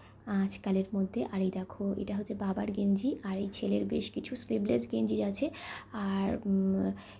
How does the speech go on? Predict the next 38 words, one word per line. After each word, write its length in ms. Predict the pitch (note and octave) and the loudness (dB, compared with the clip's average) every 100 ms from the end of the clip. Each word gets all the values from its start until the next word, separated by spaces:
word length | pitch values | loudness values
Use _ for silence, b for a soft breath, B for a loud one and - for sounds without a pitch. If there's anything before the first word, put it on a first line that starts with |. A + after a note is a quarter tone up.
| - | -6
এমনিও 460 | G#3 G#3 A3 A3+ A#3 A#3 | 0 2 4 4 2 2
নর্মাল 400 | G#3+ G3 G3+ G#3 | 2 6 6 4
গেঞ্জি 360 | G3 G3 G3 G3+ | 6 6 6 0
আছে। 360 | G3 - A#3 G#3+ | 0 -2 -6 -4
আর 120 | G3 | 0
আমার 280 | G3 G3+ G3+ | 2 2 0
দেখো 360 | G3+ - A3 - | -4 -2 -6 -6
কিছু 220 | A3 - A#3 | -8 -8 -8
কুর্তি 440 | A3 G#3 G#3 A3+ G#3 | -4 -4 -4 -2 -2
আছে, 240 | G3 C4 | -2 -2
এই 60 | A#3 | -2
দেখো 220 | G3 G#3 | -4 -2
দুটো 260 | G3+ G3+ | 0 0
রুম 200 | G#3 G#3 G3+ | 0 0 -4
ফ্রেশনার 360 | - G#3+ - A3 | -4 -4 -4 -4
ছিল, 240 | - G3+ C4+ B B B - A3+ | -2 0 0 B B B -4 2
buy 140 | G3 G3+ | 4 4
one 100 | G#3 | 2
get 180 | G#3 G3+ | 2 0
one 200 | G#3+ G#3 G3+ | 0 -2 -2
ছিল, 240 | - A#3 | -2 0
ওই 180 | C#4+ G3 | 2 2
জন্য 280 | G3+ G3 B3+ B B B - | 4 2 2 B B B -4
এই 100 | G3+ | -2
দুটো 240 | G3 G3 | 0 2
রুম 180 | G#3 G#3+ | 2 0
ফ্রেশনার 420 | G#3 A3 - A3+ | -2 -6 -2 -2
কিনে 220 | A3 G#3+ | 0 0
নিয়েছি। 500 | G#3 G3+ - - B3+ - | 2 0 -2 -2 -2 -2
আর 140 | G3+ F#3+ | -4 -4
একটা 200 | G3 G#3+ | -4 -4
দেখো 220 | G3 G3+ | -4 -4
কন্টেনারের 640 | - G3+ G3 G3+ G#3+ G#3 | -2 2 2 2 2 0
সেট 380 | G3+ - G#3 G#3 - | -2 -2 -2 -2 -4
ছিল, 280 | - G#3+ E4 B B B - | 0 2 0 B B B -10
তো 80 | A3 | -6
কন্টেনারটাও 760 | - G3 F#3+ G3 G3 G3 A3 | 0 2 4 2 0 0 -2
কিনেছিলাম, 640 | A#3 A3 G#3+ G#3+ G#3+ A#3+ | 0 -2 -2 -2 0 2